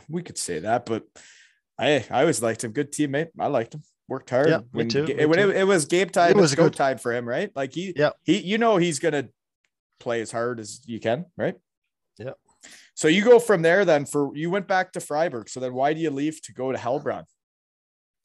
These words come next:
Speaker 2: Uh,
Speaker 1: Did they go down to
Speaker 2: we
Speaker 1: the third
Speaker 2: were
Speaker 1: league?
Speaker 2: Yeah, we went
Speaker 1: So they went from the
Speaker 2: bankrupt.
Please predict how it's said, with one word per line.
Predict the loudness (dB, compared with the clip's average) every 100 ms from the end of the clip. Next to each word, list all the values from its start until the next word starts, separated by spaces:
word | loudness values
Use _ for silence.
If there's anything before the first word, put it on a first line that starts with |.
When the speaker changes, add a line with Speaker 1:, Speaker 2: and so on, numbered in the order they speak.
| -2
Speaker 2:
Uh, | 2 4 4 4 2 0 -4 -8 -10 -8
Speaker 1:
Did | 0
they | 2
go | 4
down | 4 2
to |
Speaker 2:
we | 2 4
Speaker 1:
the |
third | 4 4
Speaker 2:
were | 2
Speaker 1:
league? | 2 -4 -10 _
Speaker 2:
Yeah, | -2 4 4 2 -4 -18 _ -2
we |
went | 2 4
Speaker 1:
So | 6
they | 6
went | 6 4
from | 2
the | 2
Speaker 2:
bankrupt. | 0